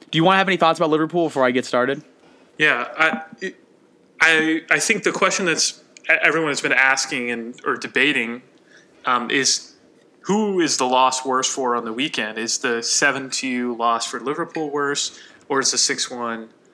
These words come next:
Speaker 2: Manchester United loss worse? And I, I don't know that I really necessarily wanna compare those two games, 'cause in a lot of ways, the red card, it's like some mentality stuff for Manchester United. It feels a little like apples and oranges.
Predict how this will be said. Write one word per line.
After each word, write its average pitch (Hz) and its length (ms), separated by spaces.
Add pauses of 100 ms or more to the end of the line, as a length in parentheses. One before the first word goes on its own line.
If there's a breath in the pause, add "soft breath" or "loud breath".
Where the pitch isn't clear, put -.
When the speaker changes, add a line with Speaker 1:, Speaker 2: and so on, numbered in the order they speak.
(260)
Speaker 2:
Manchester 127 460
United 113 420
loss - 540 (520)
worse? - 580
And 135 260 (580 loud breath)
I, 165 100 (280)
I 185 60
don't 220 240
know 143 280
that 151 140
I 123 140
really 135 340
necessarily 127 420
wanna 123 240
compare 123 720 (120)
those 135 260
two 151 100
games, 139 440
'cause 139 320
in 139 260 (380)
a 143 60
lot 156 140
of 160 80
ways, 147 200
the 123 100
red 135 300
card, 135 560 (280 loud breath)
it's - 120
like 131 180
some 135 220
mentality 147 580
stuff 143 280
for 131 180
Manchester 123 460
United. 123 420
It 143 120
feels 170 360
a 147 60
little 135 240
like 127 220
apples 120 340
and 117 80
oranges. 143 640